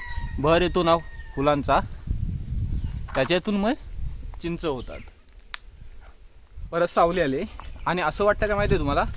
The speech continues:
सावली आली की लगेचच पाऊस पडेल, पण असं होत नाही. सकाळपासून सीन असाच आहे, तर आता दोन चार दिवसात ना पाऊस चालू होईल असं वाटतं एकंदरीत वातावरणावरून. दिप्या होत ना,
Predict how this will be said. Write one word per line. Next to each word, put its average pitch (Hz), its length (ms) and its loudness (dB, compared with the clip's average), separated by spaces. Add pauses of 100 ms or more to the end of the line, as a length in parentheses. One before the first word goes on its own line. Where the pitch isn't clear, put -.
(580)
सावली 156 240 4
आली 160 120 4
की 156 140 -2
लगेचच 196 380 4
पाऊस 190 340 6
पडेल, 170 300 4 (960)
पण 202 140 6
असं 233 180 6
होत 208 280 6
नाही. 135 280 0 (160)
सकाळपासून 185 540 4
सीन 196 240 0
असाच 185 260 2
आहे, 165 160 2 (1500)
तर 175 60 -6
आता 180 200 4
दोन 196 160 2
चार 220 160 2
दिवसात 214 260 0
ना 208 80 0
पाऊस 190 300 2
चालू 175 220 0
होईल 165 240 0 (1200)
असं 156 180 0
वाटतं 180 280 2
एकंदरीत 165 540 0
वातावरणावरून. 165 840 2 (1120)
दिप्या 165 240 4
होत 170 240 4
ना, 196 160 4